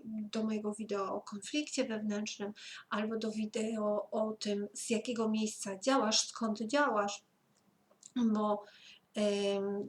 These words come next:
tam tłumaczę po prostu, dlaczego tak czy inaczej się zachowujemy.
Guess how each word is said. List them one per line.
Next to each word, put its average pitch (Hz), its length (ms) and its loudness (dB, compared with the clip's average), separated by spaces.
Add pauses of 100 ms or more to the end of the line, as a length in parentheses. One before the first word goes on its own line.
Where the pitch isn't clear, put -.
(180)
tam 220 200 2
tłumaczę 220 560 4
po 196 80 -8
prostu, - 400 -10
dlaczego 208 600 -2
tak 220 180 -2 (160)
czy 226 120 2
inaczej 208 380 -2
się 208 200 -2
zachowujemy. 196 680 -4